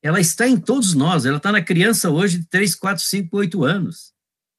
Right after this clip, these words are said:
E tá em todos nós. Nós estamos numa crise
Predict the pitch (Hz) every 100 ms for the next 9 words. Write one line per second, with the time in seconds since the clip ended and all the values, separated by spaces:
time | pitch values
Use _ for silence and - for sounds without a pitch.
0 | _ _ _ _ _ _ _ 117 117 156
1 | 202 254 - 196 190 208 226 160 123 123
2 | - - _ _ _ _ _ - 185 165
3 | 180 190 160 226 - 202 196